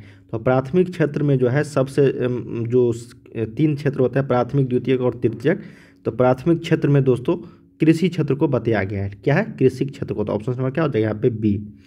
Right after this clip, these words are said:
अगला, बिहार की आय में सर्वाधिक योगदान होता है, तो बिहार की आय में जो सर्वाधिक योगदान जो होता है वो होता है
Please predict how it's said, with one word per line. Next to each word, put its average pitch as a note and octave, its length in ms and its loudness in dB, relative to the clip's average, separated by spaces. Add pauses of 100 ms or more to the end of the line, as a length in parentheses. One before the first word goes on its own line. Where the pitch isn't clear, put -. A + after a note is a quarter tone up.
(460)
अगला, G2+ 300 2 (760)
बिहार B2+ 360 2
की D#3+ 180 2 (120)
आय C3 140 2
में C#3+ 120 2
सर्वाधिक C3 540 0
योगदान B2+ 400 4
होता G#2+ 300 -4
है, G2 200 -6
तो G#2 100 -8
बिहार A2+ 320 0
की C#3+ 160 -2
आय B2 240 0
में C3 100 0
जो C3+ 80 4
सर्वाधिक B2+ 540 0
योगदान B2 480 2
जो A#2 100 0
होता G#2 240 -2
है E3 180 -2 (100)
वो B2 160 2
होता A#2 260 -2
है D#3+ 220 -2